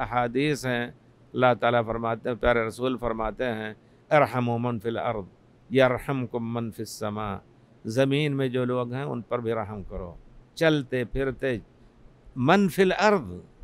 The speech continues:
आपको मालूम होगा, ये चीज़ है, याद दहानी सिर्फ है कि एक कोई फाहिशा औरत थी, उसने देखा कि कुएं की,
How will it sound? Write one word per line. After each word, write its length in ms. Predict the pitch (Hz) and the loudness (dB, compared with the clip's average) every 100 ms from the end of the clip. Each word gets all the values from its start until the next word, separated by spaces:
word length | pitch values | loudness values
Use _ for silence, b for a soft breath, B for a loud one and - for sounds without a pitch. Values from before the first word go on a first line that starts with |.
| - - _ _ _ - | -18 -20 _ _ _ -6
आपको 420 | 120 123 117 - 123 | 0 0 0 -2 -2
मालूम 380 | 120 123 143 156 | -2 0 0 0
होगा, 440 | 135 131 120 117 120 _ _ _ | -2 -2 -4 -4 -8 _ _ _
ये 240 | 113 120 120 | -2 0 0
चीज़ 300 | - 123 113 | -2 -2 0
है, 140 | 127 | 2
याद 200 | 131 123 | 4 2
दहानी 420 | 110 113 113 127 135 | 2 -2 0 0 -2
सिर्फ 240 | 127 120 | -2 0
है 220 | 113 117 113 - _ _ _ _ | 0 0 -4 -10 _ _ _ _
कि 180 | 135 139 147 160 147 - _ - - - - - - - - - - | -2 0 0 -2 -4 -14 _ -20 -20 -20 -20 -16 -14 -14 -18 -6 4
एक 320 | 135 156 135 - | 6 6 2 0
कोई 220 | 143 147 | 2 2
फाहिशा 640 | 135 135 139 139 151 151 143 | 2 4 4 2 4 6 6
औरत 260 | 143 175 | 6 4
थी, 400 | - 147 131 104 - - - - - - - - - - - - - - - - - - - - - | 2 -2 -2 -2 -8 -20 -20 -20 -16 -14 -12 -14 -18 -20 -20 -20 -20 -12 -12 -12 -20 -20 -20 -6 -2
उसने 440 | 139 151 147 156 160 156 - _ - - _ _ _ - | 0 0 0 2 0 -2 -8 _ -20 -20 _ _ _ -4
देखा 480 | 123 139 127 151 151 | 2 2 4 4 4
कि 200 | 151 147 | 0 -6
कुएं 520 | - 143 139 147 151 | -4 -2 0 0 -2
की, 600 | 135 143 139 139 139 135 | -4 -4 -2 -2 -2 -4